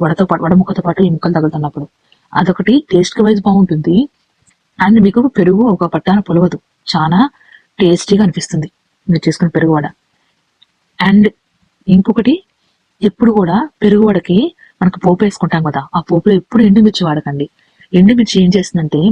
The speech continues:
మనకి తొందరగా, ఆ, ఫెర్మెంట్ అవడానికి యూజ్ అవుతుంది దేనైనా కానీ. చూడండి, ఇప్పుడు మనం పెరుగు, పెరుగు తొందరగా పెరుగు అనుకున్నా కానీ ఒక ఎండుమిర్చి గిల్లేసేస్తాం మనము. So మీరు పెరుగు తిరగమాత వేసుకుంటే పెరుగు వడకి పచ్చిమిర్చినే వాడుకోండి, ఎప్పుడు ఎండుమిర్చి వేయమాకండి.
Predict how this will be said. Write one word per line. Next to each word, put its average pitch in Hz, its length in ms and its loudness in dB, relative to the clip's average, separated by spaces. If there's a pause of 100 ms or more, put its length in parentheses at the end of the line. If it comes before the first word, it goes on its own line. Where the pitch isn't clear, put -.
మనకి 180 240 0 (720)
తొందరగా, 214 460 2 (1160)
ఆ, 175 40 0 (280)
ఫెర్మెంట్ 202 380 2
అవడానికి 185 300 0
యూజ్ 175 160 0
అవుతుంది 151 340 -4
దేనైనా 160 380 0
కానీ. 147 160 -8 (360)
చూడండి, 190 260 2
ఇప్పుడు 196 180 0
మనం 170 160 -2
పెరుగు, 196 200 2
పెరుగు 170 240 0
తొందరగా 180 260 0
పెరుగు 175 200 -2
అనుకున్నా 165 280 -2
కానీ 156 160 0 (340)
ఒక 190 160 -4
ఎండుమిర్చి 208 360 4
గిల్లేసేస్తాం 156 580 -2
మనము. 143 180 -8 (420)
So 175 60 2 (580)
మీరు 208 220 4 (720)
పెరుగు 208 260 2
తిరగమాత 190 340 2
వేసుకుంటే 165 340 -2
పెరుగు 165 180 0
వడకి 151 240 -4 (140)
పచ్చిమిర్చినే 175 520 -2
వాడుకోండి, 147 440 -6
ఎప్పుడు 202 220 0
ఎండుమిర్చి 175 320 -4
వేయమాకండి. 143 440 -6